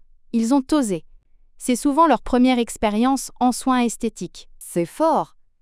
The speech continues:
Speaker 2: Et concrètement, qu'est-ce que Botane apporte au quotidien ?
Speaker 1: C'est simple. En quelques minutes, on obtient un teint lumineux, uniforme et naturel. Beaucoup viennent avant un événement, un shooting,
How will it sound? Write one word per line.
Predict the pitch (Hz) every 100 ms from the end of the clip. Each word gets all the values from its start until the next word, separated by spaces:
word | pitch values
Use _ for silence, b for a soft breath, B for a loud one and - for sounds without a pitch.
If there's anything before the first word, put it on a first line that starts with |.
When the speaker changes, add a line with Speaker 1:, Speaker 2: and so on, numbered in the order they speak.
| _ _
Speaker 2:
Et | 208
concrètement, | - 285 262 240 262 330 320 _
qu'est-ce | - 302 -
que | 226
Botane | 185 226 294
apporte | 254 180 262 -
au | 208
quotidien ? | - 233 185 165 165 - _ _ -
Speaker 1:
C'est | - 349
simple. | - 220 202 - - _ _ - -
En | 196
quelques | - 254 -
minutes, | 262 254 269 320 - - _
on | 262 277
obtient | 277 - 320
un | 285
teint | - 262
lumineux, | 247 320 320 285 247 - - _
uniforme | 277 277 277 - 254 262 247 -
et | 254
naturel. | 262 311 - 226 165 147 - _ _ _ -
Beaucoup | 185 196 - 226
viennent | 190 180
avant | 170 170
un | 170
événement, | 165 165 175 175 196 269 _ -
un | 247
shooting, | - 294 - 214 220 269